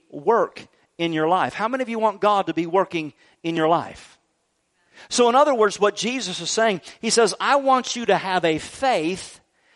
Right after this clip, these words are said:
that is a functional faith. I don't want you just to have a religious faith. I want you to have a functional faith that can be used every day of your life.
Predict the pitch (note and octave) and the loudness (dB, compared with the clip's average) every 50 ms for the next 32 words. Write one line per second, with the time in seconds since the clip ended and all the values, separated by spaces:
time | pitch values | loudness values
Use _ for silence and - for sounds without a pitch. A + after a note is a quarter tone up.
0 | _ _ _ _ _ _ C3 F#3+ F#3+ G3 - - G3+ F#3+ - F3 F#3 F3 D#3+ - | _ _ _ _ _ _ 0 2 2 2 2 0 0 0 2 2 2 0 0 -2
1 | _ _ _ - - - _ _ - A#3+ A#3 A3+ G3+ - - - E3 D#3 C#3+ B2 | _ _ _ -20 -20 -20 _ _ -6 -6 -6 -8 -10 -8 -8 -6 -4 -4 -4 -4
2 | A2 - - C#3 B2 G2 E2+ - - - _ - _ _ _ _ _ _ _ _ | -4 -4 -6 -6 -6 -6 -8 -14 -20 -20 _ -20 _ _ _ _ _ _ _ _
3 | _ _ _ _ _ _ - - - A#3 C4+ C#4 B3 B3 B3 A#3+ - A#3 A3+ A#3 | _ _ _ _ _ _ -12 -2 2 4 4 4 4 2 0 0 -2 -2 0 0
4 | - - G#3 F3 F#3 G3 G3 - F3+ F#3+ F3 - - - - - D3 F#4 G3 F#3 | 0 0 -2 -2 0 0 0 0 0 -2 -2 -4 -8 -14 -6 0 2 2 4 2
5 | F#3 G3+ A#3 C4+ C4+ - - F3 D#3 - - - - D3 C#3 B2 C3+ D#3+ - - | 2 0 0 -2 -2 -2 -2 -2 -2 -2 -6 -8 -6 -4 -4 -4 -4 -4 -6 -8
6 | _ - - - - G3 A3+ B3 A#3+ B3 A#3+ A#3+ A#3 - A3+ A#3 G#3 G3 E3+ F#3+ | _ -20 -20 -10 -4 0 0 0 2 2 2 0 0 -4 -2 0 2 2 2 2
7 | F#3 F#3 - - F3+ F3+ - - - - - - - - - _ - B3+ C#4+ D4+ | 0 0 0 0 0 0 -2 -4 -8 -20 -20 -20 -20 -20 -10 _ 2 2 2 2
8 | C4+ - - - G#3 F#3 E3+ D3+ - - D#3+ D#3+ E3+ E3+ - - - - - - | 0 -4 -6 -4 -2 -2 -2 -2 -2 -4 -2 -2 -2 -4 -6 -12 -20 -18 -4 -2
9 | G3 G#3 - - G#3+ G#3 G3+ G#3 G3+ F#3 F3 G#3+ B3+ C4+ B3 G#3+ G#3 G3 - - | -2 0 0 -2 -4 -2 -2 -2 -4 -4 -4 -4 -2 -2 -2 -2 -2 -2 -4 -6
10 | - - - _ - A#3+ C4+ D4+ D4 B3+ F3 F3 F#3+ G3 G3 G3 G#3 - _ - | -12 -20 -16 _ 0 4 4 4 4 4 2 2 2 2 2 2 -2 -6 _ 2
11 | G#3+ A#3 G#3+ F#3 F3+ F#3 F#3+ G3 - - - F#3 F#3 F3 G3+ G#3 G3+ G#3+ G#3 F3 | 2 4 4 4 2 2 0 0 -2 -2 -2 0 2 2 4 4 6 6 6 4
12 | C3 G#2+ - - - - - - | 2 0 -4 -10 -18 -20 -20 -20